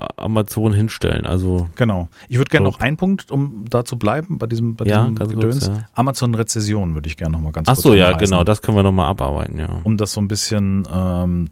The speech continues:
Speaker 2: zu, zu, zu sagen, und dann kommen wir auch schon zum nächsten Thema. Ähm, mir ist aufgefallen, dass du dich so gut wie überhaupt nicht mehr auf Amazon-Rezession verlassen kannst, insbesondere, insbesondere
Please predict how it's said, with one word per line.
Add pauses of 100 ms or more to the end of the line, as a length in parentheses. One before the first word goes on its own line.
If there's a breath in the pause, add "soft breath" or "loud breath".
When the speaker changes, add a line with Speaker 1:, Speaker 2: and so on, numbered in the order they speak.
(240)
Speaker 2:
zu,
zu,
zu
sagen,
und
dann
kommen
wir
auch
schon
zum
nächsten
Thema. (540 loud breath)
Ähm, (760)
mir
ist
aufgefallen, (140)
dass
du
dich
so
gut
wie
überhaupt
nicht
mehr
auf
Amazon-Rezession
verlassen
kannst,
insbesondere, (120)
insbesondere